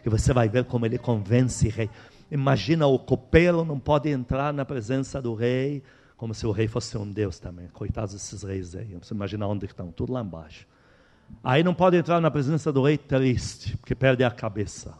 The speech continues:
"Nossa, quero, quero, outra vez quero saber quem é esse rei."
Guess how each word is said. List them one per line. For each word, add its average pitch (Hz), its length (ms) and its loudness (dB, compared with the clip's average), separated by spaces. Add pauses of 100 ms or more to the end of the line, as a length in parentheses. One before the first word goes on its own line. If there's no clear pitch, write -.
"Nossa, - 520 -12
quero, 113 260 -10
quero, 131 160 -6
outra 131 240 -2
vez 117 140 -4
quero 131 120 -4
saber 110 220 -4
quem 113 240 -10
é 131 60 -2
esse 120 240 -6
rei." 87 280 -14